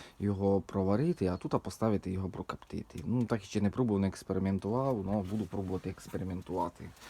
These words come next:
Щось таке. Бо ці обичні шовдері, цей обичний шовдерик,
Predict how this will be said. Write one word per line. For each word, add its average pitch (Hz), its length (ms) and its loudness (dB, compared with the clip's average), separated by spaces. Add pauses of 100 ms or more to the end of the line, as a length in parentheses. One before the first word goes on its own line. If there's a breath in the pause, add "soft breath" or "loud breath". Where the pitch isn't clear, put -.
(200 loud breath)
Щось 101 280 -6
таке. - 260 -10 (1800 loud breath)
Бо 113 260 4
ці 165 240 6
обичні 147 360 4
шовдері, 175 520 6 (260 loud breath)
цей 123 240 4
обичний 110 440 2
шовдерик, 156 680 4